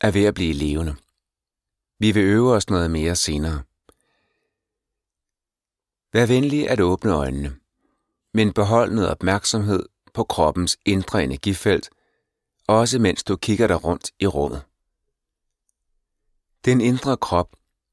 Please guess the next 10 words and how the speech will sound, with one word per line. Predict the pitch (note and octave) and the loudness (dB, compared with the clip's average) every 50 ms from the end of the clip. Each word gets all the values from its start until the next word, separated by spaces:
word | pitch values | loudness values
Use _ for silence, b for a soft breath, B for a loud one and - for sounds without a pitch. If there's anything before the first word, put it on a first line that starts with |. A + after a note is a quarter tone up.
| _ _ | _ _
befinder | - G#2+ G2+ - C3 B2+ F2+ G2+ | -4 -2 0 0 0 0 0 0
sig | A2+ - - - | 0 -2 -2 -2
på | - E2 | -4 -6
tærsklen | - - - F#2+ F2+ F#2 - - - G2+ F#2+ F#2 - _ _ _ _ | -6 -2 0 0 0 0 -2 -4 -4 -4 -4 -4 -6 _ _ _ _
mellem | G2 G2+ G#2+ F#2+ C2+ G2+ G#2 F#2+ | 0 2 2 2 2 0 0 -2
din | - - F2+ E2 D#2+ D#2 - | -2 -2 -4 -4 -4 -4 -8
identitet | - D2 - E2 D2+ - - - - - A#2 G#2+ E2 - - | -10 -6 -6 -6 -6 -6 -6 -6 -4 -2 -2 -2 -2 -4 -6
som | - E2 D2+ - | -4 -4 -4 -2
ydre | E2+ G2 A2 B2 B2+ B2 | -2 0 0 0 0 -2
form | - - A2+ G2+ C#2+ G#1+ - | -2 0 0 2 2 0 -4